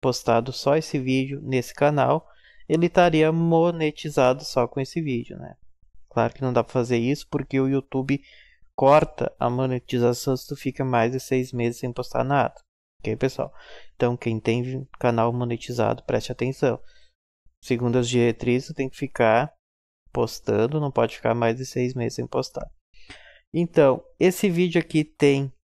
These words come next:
é, seis mil, é, seiscentos e oitenta e quatro mil visualizações, pessoal. Quase seiscentos e oitenta e cinco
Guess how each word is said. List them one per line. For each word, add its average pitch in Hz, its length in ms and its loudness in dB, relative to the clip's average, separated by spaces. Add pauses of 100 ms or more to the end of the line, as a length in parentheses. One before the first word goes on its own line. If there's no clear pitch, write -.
(1800)
é, 123 500 2 (720)
seis 143 460 2
mil, 175 340 2
é, 123 380 2
seiscentos 185 480 2
e - 20 4
oitenta 175 320 0
e 165 60 0
quatro 156 500 0
mil 165 320 2
visualizações, 143 880 -2
pessoal. - 480 -14
Quase 151 360 4
seiscentos 143 580 0
e 147 40 2
oitenta 143 340 -2
e 135 40 -2
cinco - 460 -8